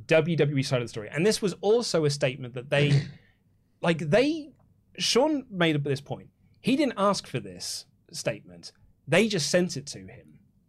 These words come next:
Speaker 2: This is so weird because W W E so rarely respond to stuff like this. When
Speaker 1: Yeah.
Speaker 2: we've, when we've reached out to them in the past, we get, "We do not comment on rumours and speculation."
Speaker 1: So what
Speaker 2: That's
Speaker 1: Sean,
Speaker 2: the general,
Speaker 1: it's
Speaker 2: general
Speaker 1: what
Speaker 2: blanket
Speaker 1: Sean
Speaker 2: thing,
Speaker 1: always
Speaker 2: so
Speaker 1: gets as well. Sean
Speaker 2: Yeah.
Speaker 1: said on the Fightful Post show,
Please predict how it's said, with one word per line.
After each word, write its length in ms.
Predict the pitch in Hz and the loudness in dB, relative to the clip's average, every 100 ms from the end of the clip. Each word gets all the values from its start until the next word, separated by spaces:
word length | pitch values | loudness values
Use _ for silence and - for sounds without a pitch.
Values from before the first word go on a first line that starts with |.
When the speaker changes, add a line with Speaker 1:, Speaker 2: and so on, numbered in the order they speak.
| _ _ - - - 254 | _ _ -20 -20 -8 -2
Speaker 2:
This 200 | 262 220 | -2 -2
is 240 | 185 143 | -2 -4
so 720 | - - 202 185 175 170 165 143 | -4 0 2 4 6 4 2 2
weird 260 | 160 147 | 4 4
because 260 | 139 151 143 | 2 2 2
W 280 | 160 175 170 | 2 2 4
W 360 | 151 135 135 127 | 2 2 2 0
E 100 | 107 | 0
so 400 | - - 160 151 | 2 4 4 4
rarely 580 | 135 113 139 131 120 | 2 4 4 4 0
respond 680 | 107 101 - 123 117 104 92 | -2 -2 0 2 2 2 -4
to 220 | - 95 87 | -8 -8 -8
stuff 340 | - 98 - | -6 -6 -6
like 220 | 90 85 | -8 -8
this. 220 | - - 139 | -10 -4 2
When 100 | 151 | 4
Speaker 1:
Yeah. 60 | |
Speaker 2:
we've, 320 | 147 220 147 | 4 2 0
when 180 | 120 120 | -2 0
we've 220 | 147 190 | 0 0
reached 260 | 107 98 - | -4 -6 -4
out 220 | 107 98 | -4 -4
to 60 | - | -8
them 100 | 98 | -6
in 80 | 95 | -6
the 80 | |
past, 440 | 87 110 117 87 - | -4 0 0 -2 -6
we 120 | 123 | -4
get, 340 | 110 104 - | -2 -4 -6
"We 140 | - 85 | -14 -18
do 100 | 92 | -16
not 260 | 98 113 - | -14 -14 -12
comment 400 | 110 92 87 90 _ _ _ | -12 -12 -16 -20 _ _ _
on 400 | - 98 85 87 - | -12 -10 -10 -14 -14
rumours 420 | 101 98 87 87 | -12 -12 -12 -14
and 120 | 87 85 | -16 -14
speculation." 580 | - 87 - - - - | -14 -14 -16 -20 -16 -12
Speaker 1:
So 60 | |
what 120 | 117 139 | -4 -4
Speaker 2:
That's 100 | 139 | -2
Speaker 1:
Sean, 160 | 147 | -4
Speaker 2:
the 60 | 123 | 2
general, 380 | 160 151 143 139 | 2 4 2 0
Speaker 1:
it's 100 | - | -2
Speaker 2:
general 260 | 139 135 | 0 0
Speaker 1:
what 80 | 127 | 0
Speaker 2:
blanket 240 | 127 120 | -2 -2
Speaker 1:
Sean 200 | 110 170 175 | -2 0 0
Speaker 2:
thing, 40 | |
Speaker 1:
always 180 | 170 156 | 0 0
Speaker 2:
so 20 | |
Speaker 1:
gets 180 | 156 147 | -2 -2
as 120 | 143 | -2
well. 220 | 123 90 - | -4 -8 -8
Sean 200 | 143 220 | 0 2
Speaker 2:
Yeah. 40 | 233 | 2
Speaker 1:
said 160 | 214 | 2
on 80 | 160 | 2
the 60 | 143 | 2
Fightful 320 | 147 143 139 | 2 0 0
Post 220 | 139 127 | -2 -2
show, 160 | - | -6